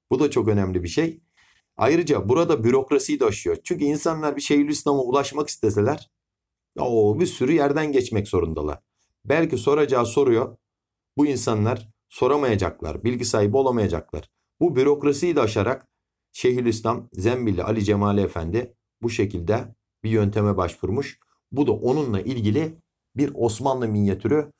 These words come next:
Şakaik-i Numaniye'den alınmış. Osmanlı'da önemli eserlerden bir tanesidir arkadaşlar.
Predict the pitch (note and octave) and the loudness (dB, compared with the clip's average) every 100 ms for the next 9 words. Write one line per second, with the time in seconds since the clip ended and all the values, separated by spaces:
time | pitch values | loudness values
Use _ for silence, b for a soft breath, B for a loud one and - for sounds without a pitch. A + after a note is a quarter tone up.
0 | b b - - C3 B2+ C3 C3+ B2+ C3 | b b -8 -2 0 2 2 2 0 0
1 | B2 A#2+ A#2 A#2 A2+ A2+ G2+ G2 F#2 C#3 | 2 2 2 2 2 2 2 0 0 -2
2 | C#3+ - G2+ G#2 A2 A2 G2 A2+ - _ | -4 -4 -4 0 0 2 2 0 -4 _
3 | _ G#2 G#2+ G#2 A2 G#2 G#2+ F#2+ F2+ F2+ | _ 0 2 2 2 2 2 2 0 0
4 | F2+ F2+ G2 F2+ - E2+ D#2 F2 E2 D#2 | -4 -2 -2 -2 -2 -2 0 -2 -4 -4
5 | - B2 | -2 -4